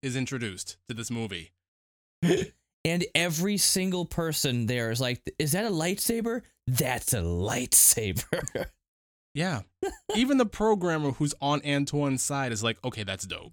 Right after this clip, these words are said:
Speaker 1: Like, <laughs> like, even he has to recognize,
Speaker 2: <laughs> Yeah.
Speaker 1: "All right, this is awesome." Um, he, and they're having a, a, a one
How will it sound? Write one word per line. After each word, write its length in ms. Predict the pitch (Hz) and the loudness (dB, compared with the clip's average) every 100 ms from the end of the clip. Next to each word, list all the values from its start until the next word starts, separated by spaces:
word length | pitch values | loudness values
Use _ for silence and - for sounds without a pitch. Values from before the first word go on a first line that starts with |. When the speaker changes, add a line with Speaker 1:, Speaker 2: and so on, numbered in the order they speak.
| _ | _
Speaker 1:
Like, 240 | 151 151 - | 0 0 0
<laughs> 40 | |
like, 240 | 190 - 214 | 0 2 2
even 240 | 254 233 | 4 4
he 220 | 165 190 | 4 4
has 160 | 151 151 | 4 2
to 120 | 151 | 2
recognize, 560 | 135 127 123 127 123 120 | 0 0 0 0 0 0
Speaker 2:
<laughs> 0 | |
Yeah. 60 | |
Speaker 1:
"All 60 | 123 | -2
right, 120 | 113 | -2
this 140 | 117 120 | -2 -4
is 120 | 104 | -2
awesome." 420 | 92 90 92 76 _ _ _ _ 262 - 269 - | -4 -6 -10 -12 _ _ _ _ -8 -6 -8 -2
Um, 540 | 160 170 165 151 113 - - - - - | 2 4 6 6 4 0 -8 -8 -10 -8
he, 180 | - 185 - - - | -4 -4 -6 -10 -2
and 180 | 160 160 | 2 2
they're 100 | 160 | 2
having 400 | 170 180 175 165 | 0 0 0 -2
a, 200 | 123 113 117 | -6 -8 -8
a, 180 | 113 104 113 | -10 -12 -12
a 220 | 110 98 _ 110 104 | -12 -12 _ -18 -6
one 300 | 117 160 190 | -2 0 -2